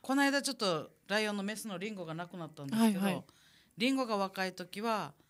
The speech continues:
Speaker 1: そのオスと一緒にすると、初代のキングっていう子がいたんですけど、
Speaker 2: うん。
Speaker 1: キングは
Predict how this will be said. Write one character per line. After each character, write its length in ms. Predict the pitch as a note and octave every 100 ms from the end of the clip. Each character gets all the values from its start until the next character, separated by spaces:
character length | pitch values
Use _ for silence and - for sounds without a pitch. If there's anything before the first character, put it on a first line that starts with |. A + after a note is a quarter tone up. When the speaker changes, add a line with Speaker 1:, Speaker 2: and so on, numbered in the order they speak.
| _ _
Speaker 1:
そ 140 | -
の 160 | F3+ D#3
オ 80 | G#3+
ス 140 | -
と 120 | - A3
一 60 |
緒 240 | G#3 - E3+
に 300 | D#3 C#3 -
す 200 | - -
る 120 | F3+ E3
と、 460 | - A3 E3+ - _ _ _ _ _ -
初 200 | - C#4+
代 280 | D4 C#4+ B3
の 300 | F#3+ D3 -
キ 160 | - D4
ン 80 | C4+
グ 80 |
っ 20 | B3
て 160 | -
い 40 | E3+
う 40 |
子 120 | E3
が 100 | D#3
い 60 | D3
た 120 | D3
ん 80 | C#3+
で 80 | C#3
す 100 | -
け 100 | D#3+
ど、 200 | F3 C#3
Speaker 2:
う 40 | A3
ん。 120 | E3+ _ _ _ _
Speaker 1:
キ 160 | - D4
ン 80 | D4+
グ 80 | C4+
は 340 | F#3 C#3+